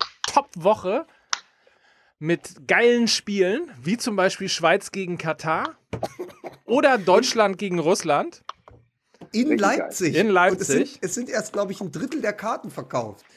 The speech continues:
Speaker 2: Weil, weil Boateng seine Entourage nicht mehr
Speaker 1: Aber man
Speaker 2: mitbringt.
Speaker 1: muss auch mal sagen, auch das ist Deutschland.
Speaker 3: <laughs>
Speaker 1: Deutschland, Deutschland gegen Russland in Leipzig hätte so in der Form wie jetzt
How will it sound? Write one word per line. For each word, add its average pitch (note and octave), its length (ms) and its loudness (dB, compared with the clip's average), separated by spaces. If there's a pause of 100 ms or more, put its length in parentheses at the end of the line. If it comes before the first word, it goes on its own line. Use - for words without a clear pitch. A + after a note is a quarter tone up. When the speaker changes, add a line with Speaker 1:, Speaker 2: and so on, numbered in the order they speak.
(280)
Speaker 2:
Weil, F3 220 0 (140)
weil C#4+ 400 4 (380)
Boateng G3+ 460 2
seine F#3+ 200 0
Entourage F#3 500 -4
nicht D3+ 140 -8
mehr C#3 100 -6
Speaker 1:
Aber E3 100 -2
man D#4 140 4
Speaker 2:
mitbringt. D4+ 160 4
Speaker 1:
muss D4 140 4
auch C4 80 2
mal C#4 160 2
sagen, A3+ 280 2
auch A3+ 160 2
das B3 220 0
ist F#3+ 180 0
Deutschland. G#3+ 500 6
Speaker 3:
<laughs> B2 100 -10
Speaker 1:
Deutschland, B3+ 520 4 (380)
Deutschland B3+ 540 2
gegen G#3 260 -6
Russland A3+ 640 0
in A3+ 220 4
Leipzig G#3 680 0 (400)
hätte G#3 560 4
so F#3 540 2
in F3+ 300 -4
der F#3+ 240 6
Form A3+ 420 0
wie F3+ 180 -6
jetzt F#3 420 -2